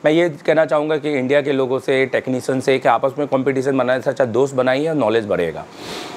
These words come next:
ठीक है, तो डेटा शीट मिल जाएगा, रिपेयर मिल जाएगा, बिटमैप मिल जाएगा, ई बुक भी आपको देखने को मिल जाएगा। तो दोस्तों कैसा लगा है ये वीडियो आप मुझे बताएगा ज़रूर। और इस वीडियो से अगर आपको जानकारी मिली है तो Pragma Fix अच्छा लगा तो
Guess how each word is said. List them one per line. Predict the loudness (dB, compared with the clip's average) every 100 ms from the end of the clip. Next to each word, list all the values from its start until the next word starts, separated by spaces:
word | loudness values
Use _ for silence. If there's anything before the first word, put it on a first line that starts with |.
| 0
ठीक | 2 4
है, | 0 -6 -16 0
तो | 2
डेटा | 4 4 2
शीट | 2 4
मिल | 4
जाएगा, | 4 4 4
रिपेयर | 0 0 0 0
मिल | 0
जाएगा, | 2 2 0
बिटमैप | -2 -2 -2
मिल | 0
जाएगा, | 0 0 0 2
ई | 2
बुक | 2 2
भी | 2
आपको | 2 0 -4
देखने | -4 -6 -4
को |
मिल | -2 0
जाएगा। | 0 2 0
तो | 0
दोस्तों | -2 2 0 0 -10 -10 -2
कैसा | 0 2
लगा | 2 2 0
है | 0 -2 -4 -4
ये | -4
वीडियो | -2 0 2
आप | 2 0
मुझे | -4
बताएगा | -4 0 0 0
ज़रूर। | 0 0 2 2
और | 2
इस | -2 -6
वीडियो | -4 0 2
से | 2
अगर | 2 0
आपको | 0 -4
जानकारी | -4 0 0 0
मिली | 0 2
है | 2 0 -8 -18 -2
तो | 2
Pragma | 2 2 0
Fix | -2 -2
अच्छा | -4 0 2
लगा | 2 2 -2 -4 -20 -20 0
तो | 2 2